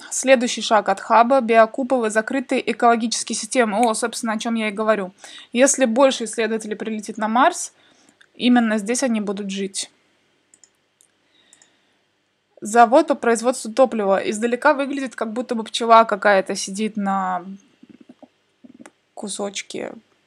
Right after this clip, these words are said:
Забыла, как называется. Ну, в общем, на своих сотах она сидит. Чем раньше мы сможем использовать ресурсы Марса для создания топлива, которое нам нужно для космических челноков между Красной планетой и Землёй, тем лучше.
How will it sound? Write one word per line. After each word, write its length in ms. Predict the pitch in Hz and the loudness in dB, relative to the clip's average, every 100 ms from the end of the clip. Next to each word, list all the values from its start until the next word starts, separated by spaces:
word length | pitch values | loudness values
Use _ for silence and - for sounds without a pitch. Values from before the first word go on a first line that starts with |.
| _ _ _ _ _ _ _ _ _ _ _ _ _ _ _ _ _ - _ | _ _ _ _ _ _ _ _ _ _ _ _ _ _ _ _ _ -20 _
Забыла, 480 | - 220 226 226 220 | -14 -10 -8 -6 -8
как 160 | 220 - | -8 -8
называется. 760 | 214 208 208 208 226 - - 254 - _ _ _ _ _ - 285 240 - _ _ _ _ _ _ _ - - | -8 -8 -6 -4 -4 -4 -6 -8 -12 _ _ _ _ _ -20 -20 -20 -20 _ _ _ _ _ _ _ -18 -6
Ну, 140 | 233 | -4
в 60 | 233 | -2
общем, 260 | 233 - | -4 -4
на 80 | 220 | -4
своих 240 | 220 226 - | -2 -4 -2
сотах 400 | 233 208 202 196 | -2 -2 -2 -4
она 140 | 190 | -8
сидит. 440 | 196 196 190 196 - _ _ _ _ _ - - - - _ _ - | -8 -8 -10 -12 -20 _ _ _ _ _ -20 -20 -20 -20 _ _ -2
Чем 180 | 254 254 | 2 6
раньше 300 | 277 - 285 | 6 6 4
мы 100 | 240 | 2
сможем 400 | 254 254 254 233 | 2 2 2 -2
использовать 540 | - 240 247 226 226 | 0 0 2 0 -2
ресурсы 540 | 226 - 277 302 - | -4 -2 -2 -2 -2
Марса 360 | 254 247 240 240 | 0 2 2 -2
для 180 | 208 226 | -10 -8
создания 540 | 240 220 226 226 220 | -8 2 2 4 0
топлива, 720 | 214 220 220 214 196 196 - | 0 -2 -2 -2 0 2 0
которое 380 | - 220 226 214 | -4 -2 0 0
нам 180 | 214 214 | 0 -2
нужно 300 | 214 214 208 | -2 -4 -4
для 160 | 196 202 | -4 -6
космических 600 | 214 220 214 196 214 - | -4 -4 -6 -8 -12 -10
челноков 540 | 226 208 208 202 202 | -6 -4 -2 -2 -2
между 300 | 202 202 202 | -6 -6 -4
Красной 380 | 214 202 202 202 | 2 2 0 -6
планетой 460 | 202 202 269 285 | -4 0 0 0
и 60 | 247 | -4
Землёй, 380 | 226 233 226 220 | -2 -2 -2 -4
тем 340 | 220 269 247 | -4 0 0
лучше. 560 | 202 220 214 - - | 0 -4 -4 -6 -8